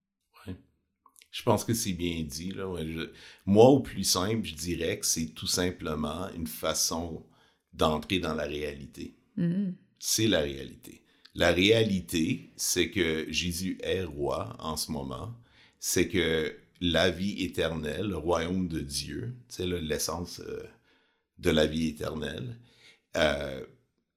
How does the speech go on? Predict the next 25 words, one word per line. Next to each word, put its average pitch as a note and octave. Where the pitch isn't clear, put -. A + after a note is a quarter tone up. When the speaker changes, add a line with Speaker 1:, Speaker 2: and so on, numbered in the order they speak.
Speaker 1:
elle F2
est F2
déjà E2+
enracinée D2+
dans D2
notre D2+
monde. E2+
Puis F2
nous, F#2
c'est, G2+
on E2
veut F2
qu'à D#2
travers D#2+
nos D#2+
vies, D#2
nos F2+
façons D2+
d'être, C#2
nos D#2+
façons D#2+
de E2
traiter D2
les C#2
gens D#2